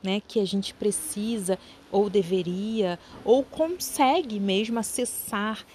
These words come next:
e desenvolver e estruturar essa fortaleza interior. Então, tem uma frase de Marco Aurélio que ele fala que se não for correto,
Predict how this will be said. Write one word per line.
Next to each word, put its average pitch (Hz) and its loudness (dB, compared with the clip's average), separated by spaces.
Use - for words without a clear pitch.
e 226 -4
desenvolver 220 0
e 214 -4
estruturar 202 -2
essa 202 -8
fortaleza 185 -6
interior. 185 -10
Então, 196 -2
tem 208 0
uma 208 2
frase 196 -2
de 202 0
Marco 190 0
Aurélio 190 0
que - -4
ele 196 0
fala 196 0
que - -8
se - 2
não 285 4
for - 0
correto, 190 2